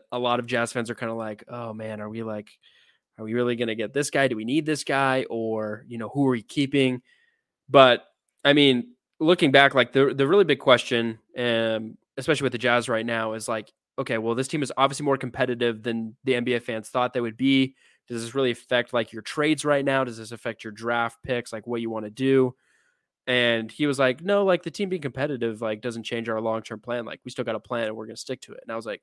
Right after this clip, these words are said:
"Okay, all right, like, Danny, I'm gonna keep trusting you, man. Like, you know what you're doing, I guess."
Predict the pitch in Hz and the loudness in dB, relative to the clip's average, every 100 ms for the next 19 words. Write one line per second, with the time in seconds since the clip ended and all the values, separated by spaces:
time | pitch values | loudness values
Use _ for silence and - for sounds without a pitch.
0 | - 170 151 202 - 175 226 139 143 - | -10 -6 -6 -6 -4 -4 -4 -8 -10 -10
1 | _ _ _ _ - 131 165 135 139 147 | _ _ _ _ -2 2 6 6 4 2
2 | 170 - 185 - 120 113 123 113 131 131 | 2 2 0 2 0 0 -2 -4 -2 -2
3 | 135 127 156 127 117 151 123 - | -2 -2 -2 0 2 2 2 -4